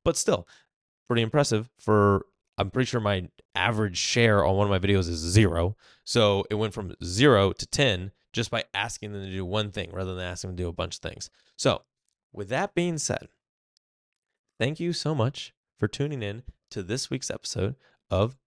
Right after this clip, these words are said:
Chris's Secret Podcast. I'm impressed that you found it. And if you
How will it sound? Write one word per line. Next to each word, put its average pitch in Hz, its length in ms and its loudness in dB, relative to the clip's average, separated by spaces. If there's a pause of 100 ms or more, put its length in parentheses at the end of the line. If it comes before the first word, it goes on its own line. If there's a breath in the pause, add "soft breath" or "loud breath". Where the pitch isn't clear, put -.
(400)
Chris's - 420 -6
Secret - 360 -4
Podcast. - 540 -6 (320 loud breath)
I'm 98 160 -4
impressed 95 500 -6
that - 160 0
you 135 60 -2
found 87 360 0
it. 107 120 -4 (360 soft breath)
And 113 160 0 (160)
if 190 320 -2
you 156 340 -4